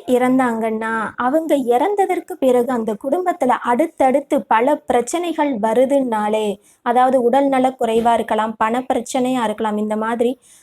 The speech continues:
பிரச்சனைகள் வருது, தொடர்ச்சியா வருதுன்னாலே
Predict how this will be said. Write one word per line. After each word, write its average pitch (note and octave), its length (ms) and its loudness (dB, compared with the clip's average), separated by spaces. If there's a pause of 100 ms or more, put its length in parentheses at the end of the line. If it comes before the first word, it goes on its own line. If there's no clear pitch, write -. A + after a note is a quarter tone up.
(160)
பிரச்சனைகள் G4+ 680 2
வருது, C4 400 4 (200)
தொடர்ச்சியா F#4 720 2
வருதுன்னாலே A#3 760 2